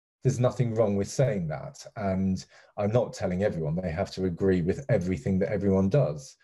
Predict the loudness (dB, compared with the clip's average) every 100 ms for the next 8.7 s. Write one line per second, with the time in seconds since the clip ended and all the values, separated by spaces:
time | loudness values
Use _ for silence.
0 | -20 _ _ -2 2 2 2 -2 -4 _
1 | _ -10 -8 -2 0 0 -4 _ _ -6
2 | -4 -6 -6 -14 _ _ _ _ _ 2
3 | 6 8 8 6 4 0 -2 -12 -16 -8
4 | -4 -2 -2 -6 -8 -4 2 2 2 -2
5 | 0 0 2 2 4 2 0 -2 -6 -8
6 | -4 -2 2 2 0 -6 -12 -14 -16 _
7 | _ _ _ -2 2 2 2 0 -4 -2
8 | -2 -2 -6 -6 -6 -10 -12